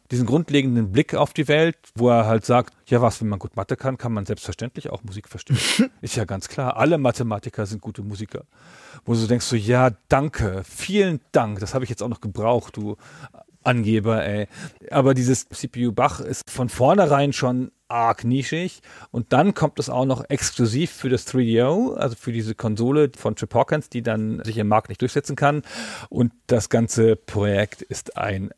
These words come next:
Speaker 1: Flop. Die Nachfolger von Civilization und auch der erste Ableger Colonization gehen dann an andere Leute. Shelley landet ja später bei Ensemble Studios,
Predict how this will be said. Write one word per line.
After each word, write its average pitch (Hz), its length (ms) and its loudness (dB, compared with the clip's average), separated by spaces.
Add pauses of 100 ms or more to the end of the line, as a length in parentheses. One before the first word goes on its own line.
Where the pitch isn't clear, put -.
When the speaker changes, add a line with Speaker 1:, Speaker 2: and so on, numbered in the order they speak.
(200)
Speaker 1:
Flop. - 420 -10 (1400)
Die 131 140 4
Nachfolger 127 640 4
von - 160 -8
Civilization 110 1000 -6
und - 240 -2
auch - 180 -4
der 107 140 0
erste 98 280 -4
Ableger 110 480 0
Colonization 120 920 0 (240)
gehen 120 320 4
dann 117 380 0 (160)
an 107 400 -2
andere 101 360 -4
Leute. - 460 -10 (480)
Shelley 170 440 4
landet 123 360 2
ja 117 340 -4 (100)
später 117 380 -2
bei - 100 0
Ensemble 139 400 0
Studios, 120 580 0